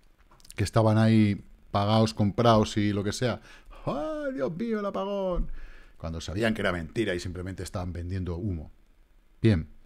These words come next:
hay que ser capullo. Dicho, dicho esto, me da igual que me venga Pepito a decir, "Me ha llamado capullo", pues es que lo eres, ya está. Em,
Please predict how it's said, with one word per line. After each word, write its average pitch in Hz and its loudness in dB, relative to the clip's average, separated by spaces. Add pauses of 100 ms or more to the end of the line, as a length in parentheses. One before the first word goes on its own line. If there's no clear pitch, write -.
(1200)
hay 92 -6
que 87 -6
ser 87 -4
capullo. 80 -6 (920)
Dicho, 87 -2
dicho 104 -2
esto, - -6 (140)
me 73 -10
da 80 -6
igual 87 -4
que 87 -8
me 82 -4
venga 82 -4
Pepito 85 -4
a 87 -2
decir, 87 -6
"Me 82 0
ha - 4
llamado 135 2
capullo", 101 0
pues 80 -6
es 80 -8
que - -8
lo 82 -4
eres, - -12 (120)
ya 85 -8
está. - -10 (840)
Em, 110 6